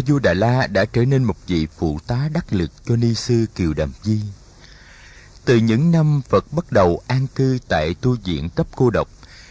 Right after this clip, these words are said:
ni chúng đã tổ chức an cư ở thủ đô Xá Vệ để được thừa hưởng sự giáo huấn của Phật và các vị đại đệ tử.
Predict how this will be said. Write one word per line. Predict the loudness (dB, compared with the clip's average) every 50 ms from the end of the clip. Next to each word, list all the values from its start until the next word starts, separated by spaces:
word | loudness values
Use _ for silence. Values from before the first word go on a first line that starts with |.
| -20 -6 -2
ni | 2 4 4 4 2 2
chúng | 0 0 2 2 2 2
đã | 2 0
tổ | 2 2 0 0 2 0
chức | -4 -4 -2
an | -2 0 0 0 0 -2 -2
cư | 0 0 0 0 0
ở | -2 -4 -2
thủ | 0 0 0 2
đô | 4 4 4 4 2
Xá | 0 -4 -4 -2 -2 -2 -2
Vệ | -2 -2 -2 -2 -4 -6 -8 -8 -6
để | -4 -2
được | -2 -2 -4 -2 -2
thừa | -2 -2 0 0
hưởng | -2 -2 -2 -2 -2 -4
sự | -4 -4 -2 -2
giáo | -2 -2 -4 -2 -2 0 0 0
huấn | 0 0 0 0 0 -2 -4
của | -4 -6 -6 -4 -2
Phật | -4 -4 -4 -4 -12 -20 -20 -20 -20 -20 -8
và | -2 0 0
các | 0 0 -4 -6 -4 -4
vị | -4 -4 -2
đại | -2 -2 -2 -2 -2
đệ | -2 -4 -4 -4
tử. | -6 -6 -4 -4 -6